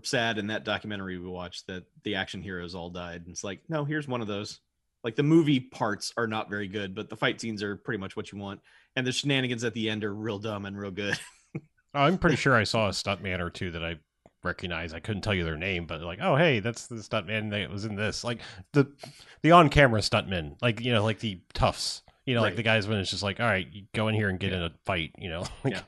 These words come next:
Speaker 2: there were several
Speaker 3: The
Speaker 2: dudes that I was like, "I think I have seen you on a thing." <laughs> 'Cause I've watched that,
Speaker 1: Mm-hmm.
Speaker 2: is it Complex that has the stuntman guy that talks about,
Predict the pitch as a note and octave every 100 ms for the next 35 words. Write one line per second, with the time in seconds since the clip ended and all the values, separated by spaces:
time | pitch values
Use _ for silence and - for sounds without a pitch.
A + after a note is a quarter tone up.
0 | - - - - G#2 A2+ C3+ A2+ B2+ B2
1 | A#2+ - _ - - _ _ G2+ F#2 F2
2 | G2 A2+ D3+ G#3+ G3 F3 D3 - - -
3 | A#2 G#2+ C3+ B2 A2 G2 F#2+ G2+ F#2+ -
4 | F#2+ D2+ E2 - - _ _ _ - F#2
5 | F2+ - _ _ - A#2 D#3+ - C3 G#2+
6 | D#2+ A#2+ G#2 G2 - - A#2+ B2+ C3+ C3
7 | - - - A#2 B2 A2 A2+ G#2 F#2+ -
8 | G#2 G#2+ G#2+ G#2 G#2 G2+ G2 G#2 F#2 G2+
9 | - G2 G2 F2